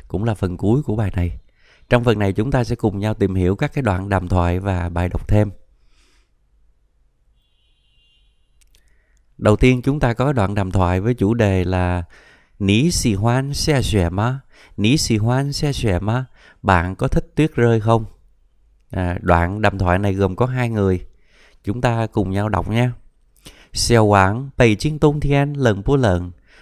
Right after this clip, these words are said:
Bắc Kinh Đông Thiên lần búa lần." À, "Chào bạn Vương, mùa đông ở Bắc Kinh có lạnh không?"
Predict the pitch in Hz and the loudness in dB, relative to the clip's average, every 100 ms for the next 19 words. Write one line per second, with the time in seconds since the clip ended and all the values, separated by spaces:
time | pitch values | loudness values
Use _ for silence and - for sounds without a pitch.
0 | - - 117 110 160 147 147 147 147 147 | -6 2 2 2 -2 0 0 0 0 0
1 | 151 127 98 131 127 104 92 92 - - | 0 -2 -2 0 2 0 0 -6 -18 -20
2 | - _ 101 98 107 101 101 104 123 123 | -20 _ -6 -2 0 0 -2 0 0 0
3 | 120 110 113 107 117 127 123 98 117 156 | -2 -6 -2 2 4 2 0 0 0 0
4 | - 123 127 123 139 131 90 98 113 120 | 0 0 -2 -4 -2 0 0 -2 -2 -4